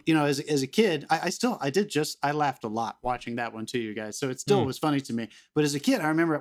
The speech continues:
Speaker 1: God, we put that on over and over and over and over again at
Speaker 2: Yeah.
Speaker 1: sleepovers and stuff. I am curious if there might be a little too much to have the
Speaker 2: I don't
Speaker 1: same rewatchability
Speaker 2: I don't know,
Speaker 1: as
Speaker 2: do
Speaker 1: the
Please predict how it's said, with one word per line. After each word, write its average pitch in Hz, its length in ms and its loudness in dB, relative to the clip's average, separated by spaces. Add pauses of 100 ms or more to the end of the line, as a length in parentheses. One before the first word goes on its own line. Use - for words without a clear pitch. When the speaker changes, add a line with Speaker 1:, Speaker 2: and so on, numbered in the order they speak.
Speaker 1:
God, 165 180 0
we 160 80 2
put 170 160 -2
that 143 160 0
on 123 220 -2
over 156 400 0
and 131 80 -2
over 127 160 -4
and 127 100 -2
over 127 160 -4
and 135 80 0
over 139 140 -2
again 123 180 -4
at 117 80 -4
Speaker 2:
Yeah. 127 140 0
Speaker 1:
sleepovers 131 440 -2
and 120 140 -6
stuff. 113 240 -8 (320)
I 131 120 -4
am 208 140 2
curious 185 520 4 (280)
if 143 160 0
there 156 140 2
might 156 260 2
be 143 380 2 (320)
a 170 80 -2
little 233 280 2
too - 320 0
much 156 500 -2 (120)
to 143 80 0
have 147 220 -2
the 147 60 0
Speaker 2:
I - 40 -2
don't 156 100 -2
Speaker 1:
same 151 460 4
rewatchability 131 920 0
Speaker 2:
I - 20 -4
don't 170 100 -4
know, 220 60 0
Speaker 1:
as 131 100 -2
Speaker 2:
do 120 60 -2
Speaker 1:
the - 80 -8